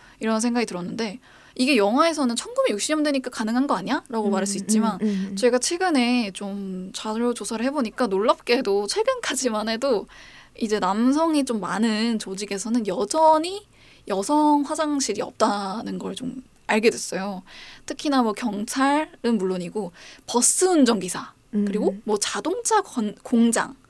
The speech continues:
Speaker 1: 건설 노동자, 이런 쪽은 대부분 이제 남성 노동자들이 많아요.
Speaker 2: 음.
Speaker 1: 그래서 사무실에 여성 화장실이 없는 경우가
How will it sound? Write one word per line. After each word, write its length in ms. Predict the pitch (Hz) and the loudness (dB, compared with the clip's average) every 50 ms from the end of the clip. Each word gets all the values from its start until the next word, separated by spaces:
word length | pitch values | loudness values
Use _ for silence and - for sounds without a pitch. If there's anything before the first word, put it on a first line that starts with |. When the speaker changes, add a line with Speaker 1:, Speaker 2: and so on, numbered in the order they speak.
| _ _ - | _ _ -6
Speaker 1:
건설 560 | - 214 214 220 226 233 320 339 349 349 277 | -2 -2 0 0 0 2 2 2 2 2 0
노동자, 600 | 202 185 190 190 190 185 170 170 160 - - - - - | 0 -2 -2 -2 -4 -4 -4 -6 -6 -8 -8 -16 -12 -8
이런 500 | 247 240 214 226 240 240 240 233 233 233 | -4 -2 2 4 4 4 4 4 2 2
쪽은 420 | - 240 220 254 381 240 208 175 - - - - - - - - | 0 0 0 2 0 0 0 -2 -8 -14 -20 -20 -20 -20 -10 0
대부분 380 | - 247 277 302 294 285 254 214 | 4 4 4 4 2 0 0 0
이제 140 | 196 196 196 | 0 -2 -2
남성 540 | - - 208 190 226 254 320 349 349 330 254 | -2 -2 -2 0 0 0 0 0 0 0 0
노동자들이 640 | 196 196 202 214 196 220 196 196 190 185 226 190 185 | 0 0 -2 -2 -2 -2 0 0 -2 -2 -4 -6 -6
많아요. 600 | - - 165 180 247 240 202 196 202 208 180 190 202 | -6 -4 0 2 2 2 2 2 -4 -6 -8 -8 -8
Speaker 2:
음. 440 | 214 208 202 202 202 202 196 196 202 | -8 -8 -6 -6 -8 -8 -10 -10 -4
Speaker 1:
그래서 400 | 208 233 233 247 294 254 202 262 - | -2 -2 0 2 2 0 0 -2 -4
사무실에 760 | - - - 427 480 508 523 494 - - 269 254 233 208 185 | -6 -6 -4 -2 0 0 2 4 4 2 2 2 0 0 0
여성 340 | 185 180 202 - 294 294 294 | -2 -2 -4 -2 0 0 0
화장실이 380 | 294 294 302 294 269 - - - | 0 0 0 -2 -2 -2 -4 -4
없는 300 | - 175 202 233 240 226 | -4 -2 0 0 0 0
경우가 460 | 214 202 226 254 254 254 247 254 294 | 0 -2 -2 -4 -4 -2 -2 -2 -4